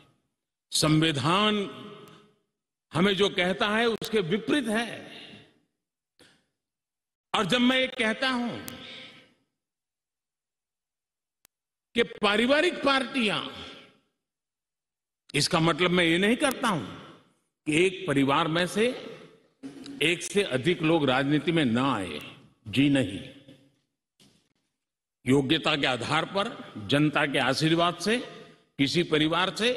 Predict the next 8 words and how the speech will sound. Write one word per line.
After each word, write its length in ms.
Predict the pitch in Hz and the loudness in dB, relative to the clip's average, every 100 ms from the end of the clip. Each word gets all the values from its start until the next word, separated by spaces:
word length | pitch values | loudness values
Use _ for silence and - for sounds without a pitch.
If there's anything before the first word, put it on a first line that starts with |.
| - 131 | -4 -2
एक 180 | 139 | -2
से 180 | 131 175 | -2 -4
अधिक 320 | - 120 156 | -2 -2 -2
लोग 220 | 160 180 117 | 0 0 0
राजनीति 440 | 127 143 160 190 | 0 0 0 0
में 160 | 190 151 | 0 0
जाएं, 380 | 120 165 190 113 - - - - - _ | 0 0 -2 -6 -14 -20 -20 -20 -20 _
इससे 340 | 135 - - | -4 -2 0